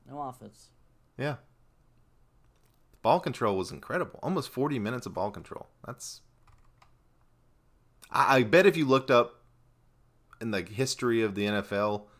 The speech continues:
Speaker 2: teams with more than thirty-eight minutes of ball control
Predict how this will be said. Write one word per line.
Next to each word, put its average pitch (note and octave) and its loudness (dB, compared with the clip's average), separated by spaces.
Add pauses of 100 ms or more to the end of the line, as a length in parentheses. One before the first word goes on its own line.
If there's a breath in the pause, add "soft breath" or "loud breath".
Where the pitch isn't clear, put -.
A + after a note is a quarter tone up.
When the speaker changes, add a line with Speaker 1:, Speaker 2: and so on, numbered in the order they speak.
(380 soft breath)
Speaker 2:
teams A2+ -2
with - -4
more A2+ 0
than G#2 -2
thirty-eight G#2 -2
minutes G2+ -6
of F2 -8
ball E2 -4
control G#2 -4